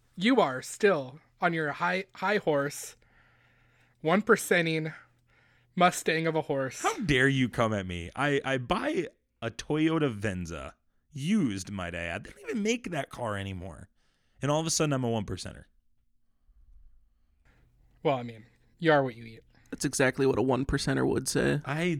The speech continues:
Speaker 2: literally, this is the first time we've ever bought a car.
Speaker 3: Oh.
Speaker 2: Did you know that? This is the first time we've ever bought a car.
Speaker 3: Congratulations.
Speaker 1: So, so because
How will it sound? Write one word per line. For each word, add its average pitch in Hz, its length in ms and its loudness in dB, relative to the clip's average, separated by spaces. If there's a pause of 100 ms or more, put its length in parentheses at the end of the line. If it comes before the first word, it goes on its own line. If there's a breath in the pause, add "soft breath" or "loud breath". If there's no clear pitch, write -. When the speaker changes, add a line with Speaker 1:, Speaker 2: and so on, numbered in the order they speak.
Speaker 2:
literally, 139 920 0 (240)
this 117 180 -8
is 120 60 -6
the 120 80 0
first 123 260 0
time 113 200 -2
we've 107 160 0
ever 101 200 0
bought 90 220 -2
a 90 60 -4
car. - 360 -12 (800)
Speaker 3:
Oh. 427 380 2
Speaker 2:
Did 139 100 4
you 202 80 6
know 151 100 2
that? 175 180 0
This 147 100 0
is 143 40 -4
the 139 80 0
first 131 260 -2
time 127 120 -2
we've 113 120 -2
ever 104 140 -2
bought 92 140 -4
a - 20 -16
car. - 100 -16
Speaker 3:
Congratulations. 196 680 4
Speaker 1:
So, 185 80 2
so 160 80 -2
because 170 480 0